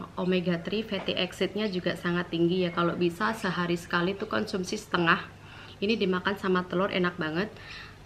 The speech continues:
Jangan dikasih gula. Kalau di Indo kan dikasih gula, kasih susu gitu kan. Nah, itu bahaya, jangan.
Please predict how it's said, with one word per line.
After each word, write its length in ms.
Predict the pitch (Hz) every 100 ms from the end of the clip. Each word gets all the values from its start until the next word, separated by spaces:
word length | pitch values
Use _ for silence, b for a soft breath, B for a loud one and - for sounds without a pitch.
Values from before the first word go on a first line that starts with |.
| 180
Jangan 320 | 175 175 180
dikasih 240 | 202 202
gula. 400 | 196 240 240 220 -
Kalau 160 | 170 175
di 240 | 175 180
Indo 160 | 190 220
kan 80 |
dikasih 300 | 196 190 175
gula, 420 | 165 156 160 190 185
kasih 240 | 170 180
susu 400 | - 170 - 208
gitu 240 | 180 175
kan. 160 | 180 190
Nah, 320 | 165 170 180
itu 160 | 180 185
bahaya, 480 | 170 170 175 175 156
jangan. 400 | 156 175 160